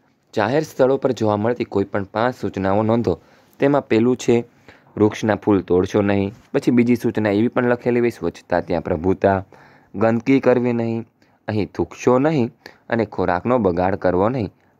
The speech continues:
આવી સૂચનાઓ લખેલી હોય છે. પ્રશ્ન નંબર બે, પ્રશ્નોના જવાબ લખો. અહીં આપેલ શબ્દ પૈકી કયો શબ્દ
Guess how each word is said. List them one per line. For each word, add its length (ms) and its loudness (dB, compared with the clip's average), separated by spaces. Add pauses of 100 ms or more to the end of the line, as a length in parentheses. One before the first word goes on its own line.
આવી 220 0
સૂચનાઓ 480 -4
લખેલી 400 -2
હોય 260 -2
છે. 200 -6 (680)
પ્રશ્ન 280 0
નંબર 260 0
બે, 240 -4 (440)
પ્રશ્નોના 580 0
જવાબ 380 -2
લખો. 320 -2 (580)
અહીં 280 0
આપેલ 260 2
શબ્દ 280 -2
પૈકી 380 -2
કયો 300 2
શબ્દ 320 0